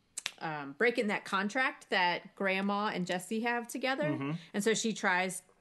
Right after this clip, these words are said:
Speaker 1: she's like, "All right, she's gotta go. She's gotta, she's gotta die." Um,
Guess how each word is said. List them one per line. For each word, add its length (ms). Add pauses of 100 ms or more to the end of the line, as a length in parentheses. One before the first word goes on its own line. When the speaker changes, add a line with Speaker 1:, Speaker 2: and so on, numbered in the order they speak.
(140)
Speaker 1:
she's 280
like, 220
"All 60
right, 160 (140)
she's 200
gotta 180
go. 220
She's 160
gotta, 220 (180)
she's 180
gotta 200
die." 240 (840)
Um, 460